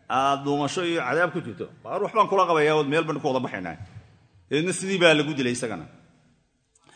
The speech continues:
Qaala Cabdulxamiid Alkaatibi waxa uu yidhi, "Yuusi isagoo la dardaarmaaya ahla sinaacatihi dadka farsamadiisa yaqaana."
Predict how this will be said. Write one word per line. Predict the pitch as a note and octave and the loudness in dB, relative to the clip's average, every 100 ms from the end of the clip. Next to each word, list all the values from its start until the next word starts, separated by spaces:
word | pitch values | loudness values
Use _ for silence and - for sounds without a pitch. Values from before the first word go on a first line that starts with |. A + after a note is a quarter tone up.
| - - - - | -20 -20 -20 6
Qaala | E3+ A3 G#3+ | 12 12 12
Cabdulxamiid | G#3 G3+ F3+ G#3 A#3+ | 8 6 6 6 6
Alkaatibi | G3+ F3 F#3+ F#3 G#3+ | 6 6 4 6 6
waxa | G#3 G3 G3 | 8 10 10
uu | F#3+ F3+ | 8 6
yidhi, | D#3 C#3 D3+ | 4 2 4
"Yuusi | G3+ F#3+ A3 | 2 4 2
isagoo | G3+ G#3 F#3+ | 2 4 6
la | G3+ | 4
dardaarmaaya | F#3+ F3+ G3 G3+ F#3 D#3 C#3+ A2 - - - - | 2 4 6 6 6 6 6 4 0 -14 -6 8
ahla | F#3+ G3 | 10 10
sinaacatihi | F3 F3+ F3 F3+ E3+ F3+ | 8 4 4 4 4 2
dadka | F3+ G3 F3 | 2 0 0
farsamadiisa | E3+ F3+ G3+ G3 F3 | 0 0 2 2 4
yaqaana." | D#3+ D#3 C#3+ C#3 C3 | 6 8 8 8 4